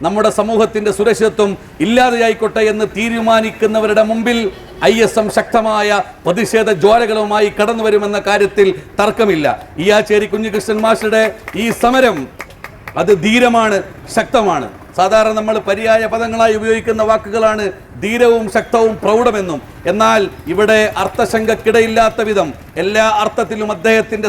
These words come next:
സമരം ഒരു പോരാട്ടമാണ് എന്ന കാര്യത്തിൽ നമുക്ക് തർക്കമില്ല.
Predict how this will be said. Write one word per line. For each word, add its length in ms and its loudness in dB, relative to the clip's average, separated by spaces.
സമരം 300 2
ഒരു 120 4
പോരാട്ടമാണ് 680 2
എന്ന 120 -4
കാര്യത്തിൽ 400 0
നമുക്ക് 320 -2
തർക്കമില്ല. 440 2